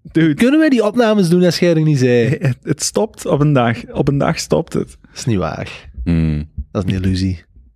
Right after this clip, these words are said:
Speaker 1: Kwartaalopnames. Ieder kwartaal kom ik even terug.
Speaker 3: Ja.
Speaker 2: Kwartaalopnames.
Speaker 3: En dan heb ik, ehm, ik ga, eh,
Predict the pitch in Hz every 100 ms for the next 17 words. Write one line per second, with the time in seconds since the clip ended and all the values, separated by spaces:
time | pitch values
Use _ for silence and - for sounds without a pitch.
0 | _ _ - - 113 104 110 117 113 98
1 | 90 92 - - 117 117 - 98 98 101
2 | 101 98 - 101 - - - _ _ _
3 | - - - - - - - _ _ -
4 | 85 71 _ - - - 87 85 85 92
5 | 85 82 80 - - - - - 104 101
6 | 98 101 - - 87 85 82 76 71 90
7 | 87 78 78 - 80